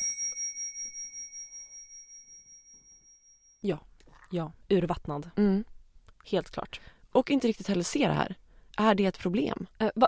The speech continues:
Speaker 1: precis. Det, alla är ju glada.
Speaker 2: Ja.
Speaker 1: Är det ett problem? Men det är någonting
Speaker 2: Precis.
Speaker 1: som gnager inom mig. Undrar vad det är för någonting.
Speaker 2: Ja, och det är det som är blindspotten.
Speaker 1: Ja.
Speaker 2: För de ko-, de kollar liksom inte upp, vad är det då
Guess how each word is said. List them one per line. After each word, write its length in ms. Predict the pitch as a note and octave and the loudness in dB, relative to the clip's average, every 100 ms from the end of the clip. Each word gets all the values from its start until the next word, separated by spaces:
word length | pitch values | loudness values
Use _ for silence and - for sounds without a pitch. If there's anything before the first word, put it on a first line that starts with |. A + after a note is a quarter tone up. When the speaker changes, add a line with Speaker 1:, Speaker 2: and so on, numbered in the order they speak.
| - | 6
Speaker 1:
precis. 320 | D#4 B3 - - | 4 4 0 -6
Det, 140 | G3+ A#3+ | -4 2
alla 220 | A3+ A#3 | 2 2
är 40 | |
ju 80 | D#4 | 2
glada. 400 | B3 F#3+ A3 F3 - - | 2 2 0 -6 -12 -2
Speaker 2:
Ja. 240 | G3 G3 - - - - | 0 0 -4 -18 -12 0
Speaker 1:
Är 140 | C4+ | 2
det 60 | F4 | 2
ett 80 | - | 0
problem? 360 | F#3 - E3+ - _ _ - | -2 -2 -6 -14 _ _ -2
Men 120 | A3 | 4
det 60 | B3 | 6
är 40 | |
någonting 220 | C4 C4+ | 6 4
Speaker 2:
Precis. 160 | B3 A3 | 4 4
Speaker 1:
som 80 | A3+ | 4
gnager 280 | A#3 A3+ | 4 6
inom 300 | A#3 G#3 B3+ | 4 4 2
mig. 240 | G#3+ E3 E3 | 2 0 0
Undrar 280 | C#4+ A3 G#3 | 4 4 6
vad 100 | C#4 | 4
det 120 | G#3 | 4
är 120 | F#3+ F#3+ | 2 2
för 120 | F#3 | -2
någonting. 400 | D#3 D#3+ E3 - | -2 -4 -6 0
Speaker 2:
Ja, 220 | G3 G3 - - | 4 4 2 4
och 100 | A3 | 8
det 60 | |
är 80 | A#3+ | 8
det 220 | B3 C4 | 8 6
som 140 | B3+ A#3 | 6 6
är 40 | |
blindspotten. 680 | A#3 C4+ C4+ F#3 - D3+ D#3+ - | 6 4 2 -2 -2 -2 -2 -2
Speaker 1:
Ja. 200 | F3+ F#3 | -2 2
Speaker 2:
För 120 | F#3 | 4
de 160 | G#3 G#3 | 4 4
ko-, 180 | - - | 0 -2
de 140 | G#3 G3+ | 0 2
kollar 240 | A3 G#3+ | 4 2
liksom 200 | G#3 G#3 | 2 0
inte 120 | G3+ | 2
upp, 260 | - A#3+ - | 2 2 0
vad 140 | F#3 - | 0 2
är 180 | B3 D4 | 4 4
det 80 | |
då 260 | G3+ - | 2 0